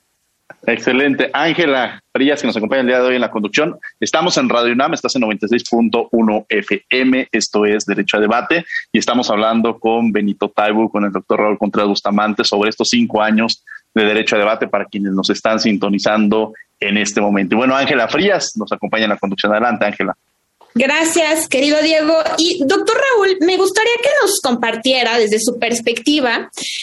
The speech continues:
Speaker 2: cuál es la importancia de visualizar este tipo de contenidos, este tipo de programas de radio y qué aporte tienen estos a la cultura de la legalidad.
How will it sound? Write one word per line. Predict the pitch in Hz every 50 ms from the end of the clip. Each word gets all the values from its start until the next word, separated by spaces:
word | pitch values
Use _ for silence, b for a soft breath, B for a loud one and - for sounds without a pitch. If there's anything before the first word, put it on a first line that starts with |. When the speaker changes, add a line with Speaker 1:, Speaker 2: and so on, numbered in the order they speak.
| B B
Speaker 2:
cuál | - 403 427 466 494
es | 480 480
la | 480 466 440
importancia | - 302 269 - - - 339 339 330 311 - 302 277 302
de | 294 254 233
visualizar | 233 226 233 262 240 240 247 247 330 320
este | 381 370 - 392
tipo | - 370 339 330 359 359 339
de | 311 - -
contenidos, | 240 240 240 240 240 226 269 320 320 285 254 240 247 277
este | 262 233 277 277
tipo | 269 240 233 277
de | 269 254
programas | 254 214 208 214 233 240 254 262 262 254
de | 233 214 208
radio | 226 254 262 254 247 247 240 247 262 -
y | 269 285 262
qué | 294 330 349
aporte | 370 370 359 349 320 370 359 359 339
tienen | - 320 320 320 320 302 285
estos | 269 277 - 277 277 277
a | 247 220
la | 208 208 208
cultura | 226 214 202 220 247 247 240
de | 240 233 226
la | 220 220
legalidad. | 220 220 233 233 240 247 240 285 302